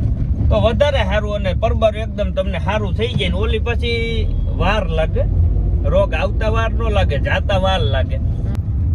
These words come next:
ધોરાજી આપણે ત્રણ દરવાજા પાસે દવાખાનું છે, અને આમ તો આપણે કંઈ કામ ન હોય ને તોય સાહેબની મુલાકાતે તો જાતા જ હોય.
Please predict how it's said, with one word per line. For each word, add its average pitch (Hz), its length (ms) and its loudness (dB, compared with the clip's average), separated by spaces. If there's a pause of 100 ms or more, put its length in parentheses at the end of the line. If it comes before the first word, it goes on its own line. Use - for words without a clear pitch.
(160)
ધોરાજી 196 440 2
આપણે 202 280 0
ત્રણ 214 240 0
દરવાજા 208 440 2
પાસે 208 280 0
દવાખાનું 196 720 2
છે, 214 120 0 (880)
અને - 160 2
આમ - 240 2
તો - 60 2
આપણે - 340 2
કંઈ - 220 2
કામ 196 280 2
ન 202 120 4
હોય 214 200 2
ને 170 100 2
તોય 190 160 2
સાહેબની 190 340 2
મુલાકાતે - 640 2
તો - 160 4
જાતા 160 380 2
જ - 140 2
હોય. - 220 2